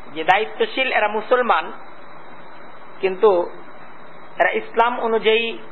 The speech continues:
রাষ্ট্র, তাদের ভূখণ্ড পরিচালনার চিন্তা তারা করছে না, বরং রাষ্ট্রযন্ত্রে বসে তারা বিধর্মীদের এজেন্ডা এটা বাস্তবায়ন করছে, তাদের পরিকল্পনা বাস্তবায়ন করছে,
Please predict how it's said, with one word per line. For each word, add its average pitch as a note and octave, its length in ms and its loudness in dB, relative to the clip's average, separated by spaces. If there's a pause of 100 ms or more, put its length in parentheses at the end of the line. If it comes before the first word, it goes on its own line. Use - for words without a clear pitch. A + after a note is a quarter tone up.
(160)
রাষ্ট্র, G3 380 2 (160)
তাদের F3+ 260 0
ভূখণ্ড G3 460 -2 (160)
পরিচালনার G#3 680 2 (400)
চিন্তা G#3+ 320 0
তারা F3+ 200 2
করছে - 380 -4
না, - 120 -12 (1400)
বরং F#3+ 260 4
রাষ্ট্রযন্ত্রে A3+ 720 2
বসে G3+ 380 2
তারা G3+ 280 6 (1400)
বিধর্মীদের B3 720 4
এজেন্ডা A#3 600 2
এটা A3+ 180 0
বাস্তবায়ন G#3 540 2
করছে, F#3+ 460 -2 (1400)
তাদের G#3+ 320 4 (100)
পরিকল্পনা B3+ 600 2
বাস্তবায়ন A3+ 580 2
করছে, F#3+ 460 -4